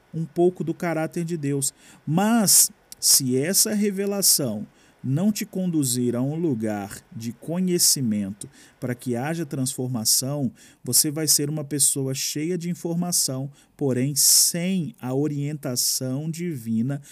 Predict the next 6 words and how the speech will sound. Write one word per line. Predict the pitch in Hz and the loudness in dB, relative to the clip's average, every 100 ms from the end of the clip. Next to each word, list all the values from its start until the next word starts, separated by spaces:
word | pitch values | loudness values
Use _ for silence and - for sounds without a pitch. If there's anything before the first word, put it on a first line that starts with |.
| - _ | -20 _
para | 127 123 | -6 -6
conduzir | 131 - 180 214 214 185 135 - 107 117 127 | -6 -6 -2 0 0 0 0 0 0 -2 -2
a | |
sua | 127 - 151 117 | -2 -2 -2 -4
vida | 101 104 113 | -4 -4 -4
diariamente. | 110 110 107 107 110 90 85 - - | -6 -6 -6 -6 -4 -6 -8 -14 -18